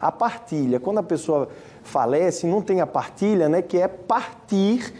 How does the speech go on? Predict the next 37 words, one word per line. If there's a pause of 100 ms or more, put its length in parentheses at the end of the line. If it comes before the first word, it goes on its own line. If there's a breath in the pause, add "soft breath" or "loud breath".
(280 loud breath)
os
bens
da
pessoa. (240 loud breath)
Então,
se
essa
pessoa
não
quiser
ir
pro
judiciário
pegar
um
alvará, (200 loud breath)
ela
vai
pra
um
cartório
de
registro
de
notas (400 loud breath)
pra
poder
fazer
a
partilha, (160)
dizendo
que
aquele
valor
deve
ser
pago